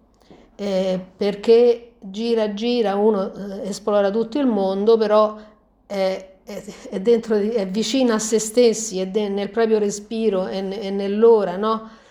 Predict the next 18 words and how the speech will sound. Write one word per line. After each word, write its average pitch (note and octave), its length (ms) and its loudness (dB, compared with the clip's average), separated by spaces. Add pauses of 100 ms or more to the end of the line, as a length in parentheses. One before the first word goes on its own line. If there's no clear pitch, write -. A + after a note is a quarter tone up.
(300)
Eh, F3+ 400 -8 (800)
che, F#3 380 0
che F3+ 160 -6
devi, G3 400 0
che F#3+ 220 -8
devi F#3 280 -4
poi F#3 280 0
ritrovare, F3+ 880 0 (200)
eh, F3+ 340 -6
la F3 160 -2
cosa F#3 300 -2
preziosa F#3 600 -2
che F3+ 100 -2
stai F3 240 -6
cercando. E3+ 840 -10 (1500)
E, F#3 720 0
e G#3+ 140 -2
quando G#3 800 2